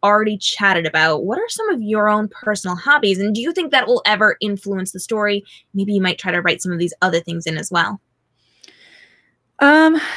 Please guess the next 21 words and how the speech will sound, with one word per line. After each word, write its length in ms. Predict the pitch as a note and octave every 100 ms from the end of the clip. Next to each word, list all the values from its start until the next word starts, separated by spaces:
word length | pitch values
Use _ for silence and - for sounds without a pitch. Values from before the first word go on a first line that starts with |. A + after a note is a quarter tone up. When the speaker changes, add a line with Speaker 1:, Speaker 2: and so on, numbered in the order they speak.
| -
Speaker 2:
yeah. 800 | C#4 C#4+ D#4 C#4+ G#3 F3 F3 F3+ - - - - -
Uh, 800 | - A#3 A3+ A3 G#3+ G#3 G#3 - - _ -
well, 180 | A#3 A#3
like 140 | A3+
I 20 |
said, 220 | A3 F3+
I, 380 | F3 F3+ D#3+ E3+
I, 180 | E3+ D#3+ - -
I 140 | F3
love, 760 | F3 G3+ A3 A3 G#3+ - - _ - -
um, 260 | E3+ E3
escape 380 | - - D#3+ -
rooms. 480 | D#3+ D#3 F3+ - - _ _ _ B3
Uh, 200 | E3 -
I've 100 | G3
done 140 | F3
a 60 | F3
few. 440 | - D#3+ D3+ F#3+ - _ _ _ _ _ - _ _ -
Um, 640 | G3 F#3+ F#3 F#3 F3 F#3 -
and, 760 | F3+ F3+ F3+ F3 E3+ F3 - _ _ _ _ _ _ _ _ _ _
uh, 420 | - F#3 F3 E3+